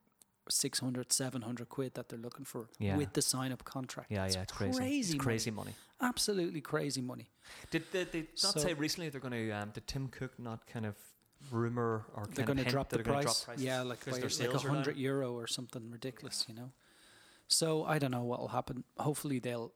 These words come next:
Speaker 1: bring the prices down. I would like the iPhone ten. It is a nice looking phone. Um, my brother has it actually, and it's, it's really nice. And you can do a lot of that, you know, augmented reality and all sorts
Speaker 2: Mm.
Speaker 1: of stuff in it as well. But, uh, just not enough yet to make me go, "I want that,"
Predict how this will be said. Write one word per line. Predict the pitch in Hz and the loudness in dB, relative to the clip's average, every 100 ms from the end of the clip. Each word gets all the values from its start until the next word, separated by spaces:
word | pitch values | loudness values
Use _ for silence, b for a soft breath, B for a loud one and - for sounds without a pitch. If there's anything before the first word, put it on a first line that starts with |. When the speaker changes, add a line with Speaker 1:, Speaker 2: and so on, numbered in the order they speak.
| _ | _
Speaker 1:
bring | 139 127 | 0 2
the | |
prices | 117 123 117 - | 0 -2 -2 -2
down. | 127 131 | -2 0
I | |
would | 170 226 208 | 2 2 4
like | 160 165 | 2 2
the | 175 | 2
iPhone | 147 135 135 117 | 2 2 0 -2
ten. | - 123 | -2 -2
It | 123 | 2
is | 151 147 | 2 4
a | |
nice | 123 123 - | 2 0 0
looking | 127 113 | -2 -4
phone. | - 127 123 117 - | -4 -2 -2 -4 -6
Um, | - 117 117 | -4 -2 -2
my | 120 | -2
brother | 135 139 123 | 0 0 0
has | 120 123 | -4 -6
it | 127 | -8
actually, | 120 - 127 | -8 -6 -8
and | 127 117 | -8 -4
it's, | - - _ | -2 -2 _
it's | 139 - | -4 -2
really | 135 131 | 0 0
nice. | 131 139 - B B B B - - | 0 -4 -6 B B B B -6 2
And | 156 | 2
you | |
can | 147 143 | 2 2
do | 175 160 | 4 4
a | |
lot | 135 | 2
of | 131 | 2
that, | 131 131 - | 0 -4 -4
you | 147 | 0
know, | 135 131 | 2 4
augmented | 131 127 135 127 135 | 2 2 0 0 -2
reality | 127 131 131 131 135 | 0 0 0 0 -2
and | 127 | -2
all | 127 143 | 0 2
sorts | 139 120 | 2 4
Speaker 2:
Mm. | |
Speaker 1:
of | - | 2
stuff | - 131 135 | 2 0 -2
in | |
it | 127 127 | -2 -2
as | - | 0
well. | 127 127 - _ _ _ _ - - - - | 0 -2 -4 _ _ _ _ -20 -2 -2 2
But, | 139 | 2
uh, | 127 139 | 4 2
just | - 208 | 4 2
not | 202 202 | 4 2
enough | 170 165 - | 4 2 2
yet | 165 139 | 0 0
to | - | -2
make | 139 143 | -2 0
me | 143 | 0
go, | 135 135 127 - | 0 0 0 -4
"I | |
want | 117 131 131 | -6 -6 -6
that," | 127 | -10